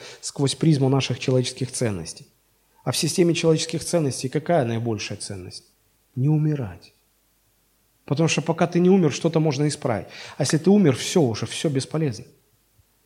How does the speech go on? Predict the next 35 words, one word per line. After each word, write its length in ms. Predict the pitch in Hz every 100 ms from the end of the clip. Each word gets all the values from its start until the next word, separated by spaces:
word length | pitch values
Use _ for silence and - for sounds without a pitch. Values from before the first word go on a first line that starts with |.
| _ _
Поэтому 360 | - 151 147 127
жить, 520 | 104 127 226 - - -
не 160 | 147 151
болеть, 600 | 139 131 160 214 - -
не 160 | 143
умирать, 640 | 151 147 143 143 190 208 - - -
быть 280 | 139 156 131
богатым, 580 | 143 135 160 196 196 165
быть 160 | 143 127
здоровым, 600 | 120 139 139 185 196 151
быть 180 | 135 135
успешным, 920 | - - 220 214 156 131 120 120 127
иметь 420 | 147 139 139 123
славу, 480 | - 135 170 202 175
быть 220 | 139 127
признанным. 640 | - 156 214 185 175 165 151 - - - _ _ _ -
Э, 240 | - 254
вы 160 | 208 233
сами 280 | - 262 226
все 160 | - 214
знаете. 440 | 208 156 90 - _ _ _ _ _ _ _ _ _ _ _ _ _ -
И 100 | 190
когда 240 | 214 202
мы 120 | 208 202
через 220 | 202 202
эту 160 | 202
призму 340 | 185 208 185 196
смотрим, 340 | 233 240 170
конечно, 480 | 139 185 226 196 175
нам 200 | 160 143
Божьи 340 | 151 165 151
дела 380 | 139 127 160 202
кажутся 400 | - 156 143 135
вообще 360 | 139 - - 185
непонятными. 1120 | 165 151 165 165 170 151 - 127 120 110 -